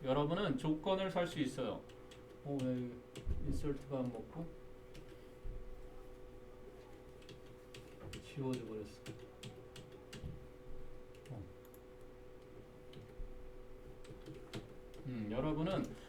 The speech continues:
행복을 위한 조건은 살 수 있습니다. 이렇게 나왔죠. But 역접촉속사. 그러나 여러분은 행복을 살 수는 없습니다. 이 얘기를 하고 싶었던 거예요. 그죠? 그리고 맨 마지막에 뭐라 그래요? You have to 나오네. 주장. 뭐뭐 해야만 합니다.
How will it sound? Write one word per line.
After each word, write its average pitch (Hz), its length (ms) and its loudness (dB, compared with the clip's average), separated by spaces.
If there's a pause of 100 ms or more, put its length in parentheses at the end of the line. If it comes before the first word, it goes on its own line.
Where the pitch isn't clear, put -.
(160)
행복을 208 460 12
위한 175 220 10
조건은 151 440 8
살 156 160 8
수 156 160 0
있습니다. 107 560 2 (220)
이렇게 - 160 -6
나왔죠. 98 340 -2 (480)
But 180 400 12
역접촉속사. 131 880 6
그러나 160 440 8 (320)
여러분은 131 560 8
행복을 170 440 6
살 170 200 6
수는 131 280 2
없습니다. 98 600 2
이 104 80 0
얘기를 135 260 2
하고 165 140 2
싶었던 175 400 -2
거예요. 110 280 0 (1120)
그죠? 135 160 0 (560)
그리고 170 140 2
맨 170 140 8
마지막에 156 400 10
뭐라 135 240 10
그래요? 131 180 10 (100)
You 143 220 8
have 214 260 8
to 185 120 6
나오네. 117 300 10
주장. 123 340 2 (160)
뭐뭐 143 260 8
해야만 175 380 12
합니다. 110 340 6